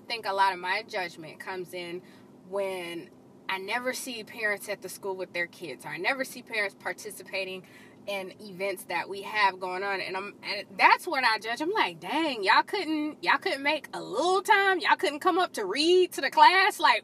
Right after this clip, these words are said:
out of one morning?" <laughs> Like, and I guess, I don't know, maybe I, I don't, I shouldn't be like that, but I am. I'm just like, "Look, this only comes once a year. Like, the first day of school, it's only once a year. The first day of kindergarten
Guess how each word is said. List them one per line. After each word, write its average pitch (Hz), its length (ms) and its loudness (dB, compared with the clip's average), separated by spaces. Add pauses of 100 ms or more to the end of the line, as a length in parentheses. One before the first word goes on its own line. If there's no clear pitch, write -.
(120)
out 254 160 8
of 226 140 -4
one 302 280 2
morning?" 370 540 4
<laughs> 359 60 2
Like, 285 460 6 (440)
and 302 140 4
I 392 80 8
guess, 359 420 2
I 349 140 4
don't 453 160 2
know, 180 500 0
maybe 285 320 0
I, - 100 -6 (520)
I 285 140 6
don't, 339 180 -2
I 302 140 4
shouldn't 311 500 -2
be 403 140 2
like 427 280 2
that, 440 320 2 (340)
but 269 140 2
I - 220 6 (200)
am. 311 380 0
I'm 320 160 -4
just 320 220 -8
like, 330 420 -8 (360)
"Look, 262 360 -2
this 254 240 -6
only 277 360 -2 (260)
comes 240 420 -4
once 208 300 -8
a 202 40 -8
year. 185 340 -6
Like, 196 240 -2 (100)
the 185 80 -12
first 262 320 -6
day 240 80 -8
of 214 80 -6
school, 156 280 -8
it's 151 160 -12
only 185 240 -4
once 170 360 -10
a 196 40 -12
year. 170 200 -10
The 156 60 -18
first 247 300 -4
day 240 120 -4
of 160 160 -12
kindergarten - 840 0